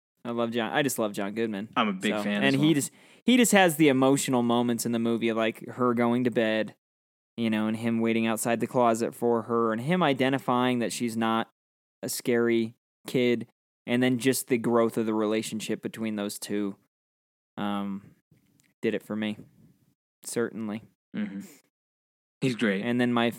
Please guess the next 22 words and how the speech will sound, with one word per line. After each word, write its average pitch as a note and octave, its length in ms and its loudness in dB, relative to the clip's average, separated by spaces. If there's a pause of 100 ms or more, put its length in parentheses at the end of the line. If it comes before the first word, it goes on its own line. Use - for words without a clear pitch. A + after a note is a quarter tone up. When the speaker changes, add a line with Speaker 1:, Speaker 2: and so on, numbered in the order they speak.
(120)
Speaker 1:
my C3 200 -2
favorite B2+ 400 4
line A#2 580 2 (920)
is A2+ 180 -4
said A2 340 0
by G#2+ 460 0 (140)
a A#2+ 80 -6
single A#2 380 -2
favorite G#2+ 380 -2
character G#2+ 520 -2
as G2+ 120 -6
well, G#2 440 0 (100)
a - 60 -12
different G#2+ 340 -6
character. G2+ 500 -8 (760)
Um, G#2+ 560 -2 (500)
and B2 120 -6
it's A2 240 -6
just A#2+ 220 -4
simply, A2 580 -4 (220)
"Boo." A#2 360 -2 (800)
Speaker 2:
<laughs> B3+ 120 -4